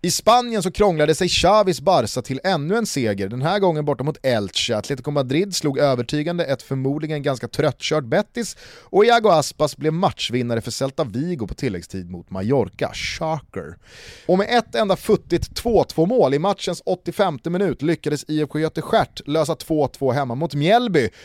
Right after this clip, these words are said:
och i och med det avancera från en tredje plats i gruppen bakom Listerlandets stolthet och Borås baksida, Norrby,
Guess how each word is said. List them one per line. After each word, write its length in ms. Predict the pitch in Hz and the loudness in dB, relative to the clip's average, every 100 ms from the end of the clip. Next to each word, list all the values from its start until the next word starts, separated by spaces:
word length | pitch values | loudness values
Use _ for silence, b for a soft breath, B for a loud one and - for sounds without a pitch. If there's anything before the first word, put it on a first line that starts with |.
| B | B
och 200 | B 139 | B 2
i 80 | 160 | 2
och 40 | |
med 120 | 165 | 2
det 220 | 139 190 190 | -2 0 2
avancera 600 | 147 156 - 135 127 127 | 2 0 -2 -4 -2 -4
från 160 | 131 | -4
en 80 | 139 | -6
tredje 520 | - 214 226 156 131 | 0 0 2 0 -2
plats 360 | - 226 220 - | 0 0 0 -4
i 60 | |
gruppen 560 | 180 160 220 - 123 113 | -4 0 0 -2 -6 0
bakom 300 | 151 - 123 | 2 2 -2
Listerlandets 880 | 156 185 - - 139 170 180 170 - | -4 -6 -8 -6 0 0 0 -4 -4
stolthet 640 | - 196 151 113 - 160 | -4 0 0 0 -4 -4
och 100 | 143 | -4
Borås 500 | 123 156 160 170 160 | 0 2 4 4 2
baksida, 720 | 127 - 151 - 160 196 151 95 | 0 0 0 0 -6 -4 -2 -4
Norrby, 560 | 120 185 196 190 143 | 0 4 4 2 0